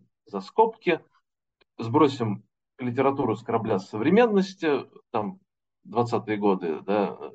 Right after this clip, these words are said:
эти как фу-, футуристы, да. Второй момент, да, нам что-то не нравится, мы хотим по-другому, но мы как бы принимаем и понимаем логику вот этого, того, что было, и мы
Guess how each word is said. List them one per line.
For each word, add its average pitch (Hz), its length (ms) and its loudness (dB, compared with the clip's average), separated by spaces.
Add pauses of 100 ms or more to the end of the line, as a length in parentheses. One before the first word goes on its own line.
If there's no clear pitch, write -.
(420)
эти - 380 -18
как - 140 -20 (480)
фу-, 131 380 2
футуристы, 139 600 0
да. 165 220 -8 (960)
Второй 156 460 2
момент, 131 420 0 (100)
да, 117 240 2
нам 98 220 -6
что-то 139 420 -4
не 180 160 2
нравится, 139 640 -2
мы 123 260 -6
хотим 120 320 -10
по-другому, 117 400 0
но 98 80 0
мы 127 300 -2 (200)
как 107 100 -8
бы 107 180 -2 (300)
принимаем 131 720 2 (300)
и 135 100 -6
понимаем 123 840 2 (160)
логику 110 960 -2 (800)
вот 117 180 -4
этого, 92 320 -4
того, 101 180 0
что 95 180 -8
было, 139 280 0
и - 200 -8
мы 143 240 -2